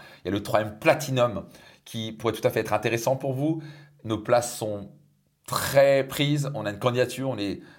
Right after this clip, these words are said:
c'est très sélectif, hein. Mais si vous êtes ce genre de personne déterminée, ouvert, coachable et déterminée à passer au niveau supérieur, vous pouvez déposer votre candidature sur max mastermind point com. M A X M A S T E R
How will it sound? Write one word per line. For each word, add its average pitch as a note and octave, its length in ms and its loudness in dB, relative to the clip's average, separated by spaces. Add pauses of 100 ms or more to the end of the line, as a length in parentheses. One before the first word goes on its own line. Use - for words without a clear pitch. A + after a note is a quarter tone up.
c'est - 360 -6
très D#3+ 180 4
sélectif, C#3 520 -4
hein. - 160 -4 (320)
Mais G2 100 -2
si G2 100 -6
vous B2 60 0
êtes C3 100 2
ce B2+ 60 -4
genre C3 120 4
de B2+ 60 2
personne B2 420 0
déterminée, B2+ 680 0
ouvert, B2+ 420 0
coachable B2 440 0
et G#2 40 0
déterminée A#2 440 0
à A2 40 2
passer A#2+ 340 0
au - 20 -4
niveau A#2+ 160 -4
supérieur, B2+ 460 0
vous - 380 -20
pouvez G#2+ 140 0
déposer C3 260 2
votre B2 140 2
candidature - 500 0
sur D#2+ 240 -8
max A#2+ 480 -4 (260)
mastermind A2 1080 0 (280)
point G2 160 0
com. E2+ 320 -2 (360)
M C3+ 200 6
A D3 80 6
X - 360 -4 (340)
M B2+ 280 4
A A#2 240 2
S - 380 0 (240)
T F#3 180 6
E B2+ 80 6
R G2 220 4